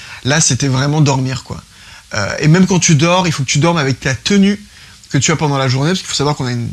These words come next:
grande tunique blanche. Il faut que tu dormes avec la tenue que tu portais pendant la journée. Euh, donc, c'est très, <laughs> c'est très particulier. Et, euh, et tu dors donc à peu près entre cinq et six heures par nuit. Si tu arrives à t'endormir à vingt-deux heures et si tu arrives à te lever, euh, directement à quatre heures.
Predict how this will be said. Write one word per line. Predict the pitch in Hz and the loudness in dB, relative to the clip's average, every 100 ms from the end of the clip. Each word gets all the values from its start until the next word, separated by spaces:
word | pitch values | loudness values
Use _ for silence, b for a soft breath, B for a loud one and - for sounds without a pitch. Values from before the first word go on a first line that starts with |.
| - - | -10 -4
grande | 131 160 170 | 2 2 2
tunique | 170 139 | 0 0
blanche. | 123 151 214 - B B B B | 0 0 -2 -8 B B B B
Il | 123 | -2
faut | 135 | 2
que | |
tu | 156 | 2
dormes | 165 | 2
avec | 151 131 | 2 0
la | 127 | -2
tenue | 120 196 196 | 2 2 2
que | |
tu | 185 | 0
portais | 165 151 165 | -4 -2 -2
pendant | 156 139 | -2 -2
la | 127 | 0
journée. | 127 131 143 - B B B B B - - | 0 -2 -4 -8 B B B B B -12 -8
Euh, | |
donc, | 127 117 | -4 -2
c'est | - - - | -2 -2 -2
très, | - 156 151 143 | 0 2 2 2
<laughs> | 131 | 2
c'est | 151 139 | 0 0
très | - | 0
particulier. | 165 160 - - 139 180 B B B 170 131 - | 0 0 0 0 0 -2 B B B -12 -14 -4
Et, | 147 151 | 0 2
euh, | 135 123 131 131 135 | 2 0 -2 -4 -4
et | |
tu | 139 151 | 0 2
dors | 143 175 | 4 2
donc | 160 156 | 0 0
à | |
peu | 139 131 | -2 -4
près | - | -2
entre | 170 - | -2 0
cinq | 135 175 165 | 0 0 0
et | 165 | 0
six | - 147 | 2 0
heures | 143 | 0
par | - 135 | -2 -2
nuit. | 147 165 202 B B B B | -2 -4 -6 B B B B
Si | - - | -2 2
tu | 170 190 | 2 4
arrives | 156 185 | 4 4
à | 165 | 2
t'endormir | 156 151 151 160 156 - - | 2 0 2 2 0 -4 -2
à | |
vingt-deux | 143 139 143 131 | 0 2 2 2
heures | 151 170 | 0 0
et | - | -2
si | 123 | -2
tu | 156 | -2
arrives | 135 160 | 0 0
à | 131 | 0
te | 147 | -2
lever, | 139 160 | 0 0
euh, | 156 123 123 B B - | 0 -2 -8 B B -4
directement | 127 139 131 147 | -2 0 0 -2
à | 143 | -2
quatre | 127 123 143 | -4 -4 -4
heures. | 165 | -4